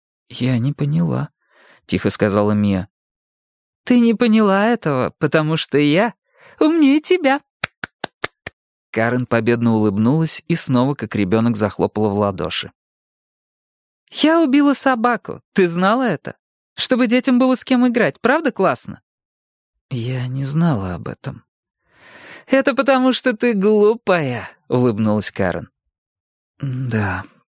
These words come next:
ты умнее меня». «Так и есть». «Так почему ты убьёшь меня?» «Ты не знаешь? Правда не знаешь?» — ухмыльнулась женщина с рыжими волосами. «Нет».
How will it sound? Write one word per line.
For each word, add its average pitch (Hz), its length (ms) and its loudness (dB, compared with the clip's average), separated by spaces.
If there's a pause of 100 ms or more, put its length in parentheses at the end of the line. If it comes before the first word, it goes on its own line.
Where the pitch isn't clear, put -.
ты 123 220 0
умнее 117 520 0
меня». 87 400 -6 (580)
«Так 359 220 0
и 349 160 4
есть». - 380 -2 (1040)
«Так - 220 -6
почему 196 420 2
ты 143 120 -2
убьёшь 131 500 0
меня?» 135 420 0 (960)
«Ты 262 260 4
не 233 200 4
знаешь? 220 640 0 (340)
Правда 302 440 2
не 359 140 -2
знаешь?» — 254 520 0 (300)
ухмыльнулась 120 640 2
женщина 123 440 0
с - 100 -2
рыжими 117 360 0
волосами. 107 640 -2 (640)
«Нет». 147 480 -4